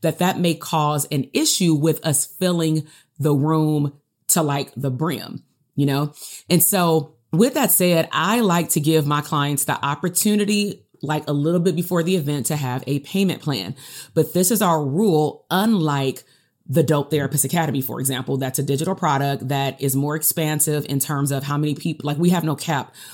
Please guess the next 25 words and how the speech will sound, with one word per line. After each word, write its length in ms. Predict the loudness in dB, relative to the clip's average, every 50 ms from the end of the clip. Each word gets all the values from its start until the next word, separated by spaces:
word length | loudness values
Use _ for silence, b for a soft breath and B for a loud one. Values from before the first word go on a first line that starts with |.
| B B B
on 120 | -2 -2
how 120 | 0 0 0
many 160 | 0 0 0
people 280 | 0 -2 -2 -2 -2
can 160 | -4 -2 -2 -2
participate 520 | -2 -2 -2 -2 -4 -2 -2 -2 -2 -2
in 120 | -2 -2
that 200 | -2 -2 -4 -4
digital 240 | -4 -4 -4 -4 -4
product 280 | -6 -6 -6 -8 -6 -6
program. 300 | -4 -4 -4 -6 -10 -10 _ B B B B B B B B B
So 580 | 0 2 2 4 4 4 4 4 2 0 -4 _ _ _ _ _ _
with 280 | 0 4 4 4 4 4
that 220 | 2 0 0 2
said, 600 | 0 0 2 2 2 2 2 2 2 0 -2 -6 _ _ -2
I 480 | 0 0 2 2 2 2 2 2 2 2
am 160 | 0 0 2 2
able 380 | 2 2 4 4 2 0 0
to 680 | 0 0 0 2 2 4 4 4 2 2 0 0 -2 -4 b b b b b b b b _ -4
give 260 | 2 4 4 6 6 4
them 200 | 4 2 2 2
a 60 | 0
payment 420 | -2 -2 0 2 2 2 0 -2
plan 380 | -4 -2 -2 0 0 0 0 0
to 500 | 0 0 2 2 2 2 2 0 -2